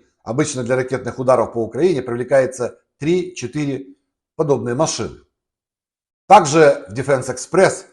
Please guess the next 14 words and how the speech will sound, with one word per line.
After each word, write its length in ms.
обратили 380
внимание 640
на 280
спутниковые 720
снимки 600
аэродрома 500
Энгельс. 520
На 100
нем 120
сейчас 340
находятся 560
шесть 380
стратегических 680
бомбардировщиков 880